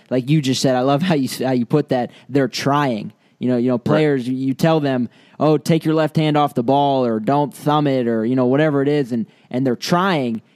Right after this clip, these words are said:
Speaker 1: and it's, like, frustrating for coaches 'cause it's like, you know what you mean, but, like, you're not being, you know, eh, more as specific, I guess you could say, as, as you should be.
Speaker 2: Right, right.
Speaker 1: I,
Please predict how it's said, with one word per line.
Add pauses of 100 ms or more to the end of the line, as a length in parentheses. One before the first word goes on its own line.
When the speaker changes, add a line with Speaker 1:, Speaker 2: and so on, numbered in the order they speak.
(140)
Speaker 1:
and
it's,
like,
frustrating
for
coaches
'cause
it's
like, (180)
you
know
what
you
mean,
but,
like,
you're
not
being,
you
know, (480)
eh,
more (120)
as
specific,
I
guess
you
could
say,
as,
as
you
should
be. (960)
Speaker 2:
Right, (100)
right. (600)
Speaker 1:
I,